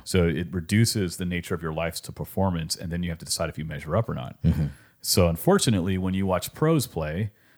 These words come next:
Speaker 1: um, you often aren't gonna measure up because you're not a pro. And so when
Speaker 2: Yeah.
Speaker 1: you, when you carry this into different spheres, you run the risk of being crushed by,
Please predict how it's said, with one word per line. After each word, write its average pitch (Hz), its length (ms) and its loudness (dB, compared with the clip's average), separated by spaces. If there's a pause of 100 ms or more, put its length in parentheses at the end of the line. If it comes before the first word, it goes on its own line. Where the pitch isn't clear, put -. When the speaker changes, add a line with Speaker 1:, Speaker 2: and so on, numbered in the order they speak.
(120)
Speaker 1:
um, 92 640 2
you 107 180 2
often 107 340 0
aren't 101 200 -2
gonna 98 160 0
measure 87 320 0
up 160 140 -2
because 90 240 -4
you're 90 80 -4
not 82 140 -4
a - 20 -12
pro. 92 540 -2
And - 100 -10
so 95 120 2
when 92 120 4
Speaker 2:
Yeah. 95 60 0
Speaker 1:
you, 85 120 -6
when 107 140 2
you 95 80 2
carry 127 340 2
this 98 200 0
into 101 200 -2
different 87 380 -4
spheres, 85 760 2 (320)
you 101 140 6
run 101 220 6
the 85 80 0
risk 87 340 -2
of 80 140 -4
being 80 220 -2
crushed - 500 -2
by, 78 360 -6